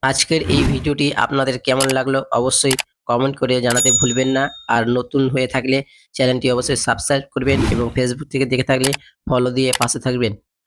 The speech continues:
আপনারা ভালো থাকবেন, সুস্থ থাকবেন। এছাড়া আমাদের এই চ্যানেলে মোটিভেশনাল কথা এবং গল্প তুলে ধরা হয়। আপনারা লাইক করবেন, কমেন্ট করবেন, শেয়ার করবেন এবং পাশে থাকবেন। ধন্যবাদ সকলকে, ভালো থাকবেন। দেখা হচ্ছে পরবর্তী কোনো এক ভিডিও নিয়ে।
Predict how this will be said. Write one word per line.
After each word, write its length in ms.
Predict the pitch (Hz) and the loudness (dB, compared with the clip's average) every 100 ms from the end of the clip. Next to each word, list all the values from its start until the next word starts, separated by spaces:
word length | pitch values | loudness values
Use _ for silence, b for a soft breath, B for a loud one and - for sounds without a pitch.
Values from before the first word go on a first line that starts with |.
| - | -2
আপনারা 360 | - 123 123 | 2 4 4
ভালো 200 | 117 117 | 2 0
থাকবেন, 320 | 123 135 135 135 | 0 0 0 -2
সুস্থ 280 | - 135 - | -4 -6 -4
থাকবেন। 280 | 123 117 110 - | -2 0 0 0
এছাড়া 300 | 127 147 135 | 0 2 0
আমাদের 360 | - 120 123 127 | 0 0 0 0
এই 160 | 120 | 0
চ্যানেলে 360 | 120 131 127 135 - B B B | 0 2 2 0 -4 B B B
মোটিভেশনাল 560 | 120 127 135 139 143 135 | 0 0 2 0 2 2
কথা 280 | - 117 135 | 2 2 0
এবং 260 | 127 120 123 | 0 0 0
গল্প 260 | 123 127 - 131 | 0 0 -2 -2
তুলে 240 | 123 123 | -2 0
ধরা 200 | 131 127 131 | 2 2 2
হয়। 140 | 135 135 - _ _ _ - | -2 -4 -16 _ _ _ 0
আপনারা 360 | 120 131 127 127 - _ _ _ _ - | 2 2 0 -2 -4 _ _ _ _ 0
লাইক 200 | 117 127 | 2 4
করবেন, 280 | 131 135 135 143 | 4 4 0 0
কমেন্ট 240 | 120 127 131 | 0 0 0
করবেন, 240 | 135 139 131 | 0 0 -2
শেয়ার 260 | - 123 | 0 0
করবেন 260 | 123 123 131 - | 0 0 -2 -2
এবং 140 | 113 110 | -4 -2
পাশে 200 | 117 120 - | -2 -4 -2
থাকবেন। 240 | 117 113 107 - 117 | -2 -2 -4 -4 -2
ধন্যবাদ 360 | 127 127 127 127 | 0 2 0 -2
সকলকে, 400 | 135 127 127 131 - | -2 0 0 -2 -4
ভালো 220 | - 117 117 | 0 2 2
থাকবেন। 320 | 127 123 135 185 | 0 0 -4 -4
দেখা 200 | - 120 | -2 0
হচ্ছে 220 | 123 127 127 | 0 0 -2
পরবর্তী 400 | 123 123 127 127 | 0 0 0 -2
কোনো 220 | - 120 | -2 0
এক 140 | 120 120 - _ _ | 0 -2 -10 _ _
ভিডিও 300 | - 123 135 | 0 2 2
নিয়ে। 200 | 135 143 | 0 0